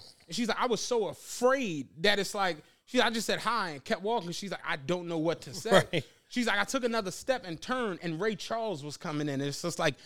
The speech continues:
Speaker 1: that's the Statue of Liberty.
Speaker 2: Right.
Speaker 1: So think about that. You got the biggest rock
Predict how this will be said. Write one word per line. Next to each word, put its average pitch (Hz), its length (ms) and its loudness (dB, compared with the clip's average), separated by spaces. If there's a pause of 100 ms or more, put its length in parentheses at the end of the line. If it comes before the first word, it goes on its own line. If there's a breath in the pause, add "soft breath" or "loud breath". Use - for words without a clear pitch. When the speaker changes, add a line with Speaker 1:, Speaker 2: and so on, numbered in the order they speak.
(340 loud breath)
Speaker 1:
that's 214 280 0
the 185 100 -4
Statue 165 500 -2
of 107 120 -10
Liberty. 131 600 0 (100)
Speaker 2:
Right. 131 300 -4 (480)
Speaker 1:
So 226 160 4
think 359 340 0
about 180 300 -2
that. 131 200 -2
You 254 100 4
got 226 180 2
the 156 80 2
biggest 262 520 -4
rock 226 360 0